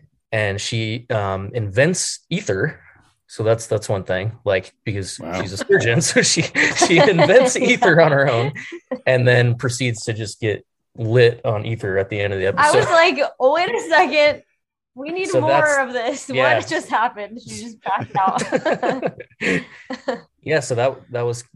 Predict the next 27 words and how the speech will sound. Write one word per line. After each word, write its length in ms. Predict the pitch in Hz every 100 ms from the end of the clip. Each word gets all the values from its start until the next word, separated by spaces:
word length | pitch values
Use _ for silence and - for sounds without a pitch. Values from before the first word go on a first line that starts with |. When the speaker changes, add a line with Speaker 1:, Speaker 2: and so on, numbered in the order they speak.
| 123
Speaker 1:
uh, 220 | 120 117 120 _ _ _ _ _ _ _ _ _
pretty 180 | 127 170
much 220 | 131 123
all 180 | 123 113
it 40 |
was, 440 | 101 127 117 120 - _ _
you 80 | 98
know, 140 | 92 98
and, 100 | 107 101 101
and 100 | 98
then 100 | 98
just, 240 | 95 - _ _ _ _ _ _ _ _ _ -
you 100 | 107
know, 80 | 98
they 100 | 104
had 140 | 117
a 20 |
flashback 520 | - - 113 - 110 -
scene 280 | 110 104
to 80 | 101
when 80 | 95
he 60 | 95
was 160 | 92
in 60 | 95
the 80 | 90
prison. 580 | - 131 127 123 120 120
Speaker 3:
Yeah. 280 | 175 -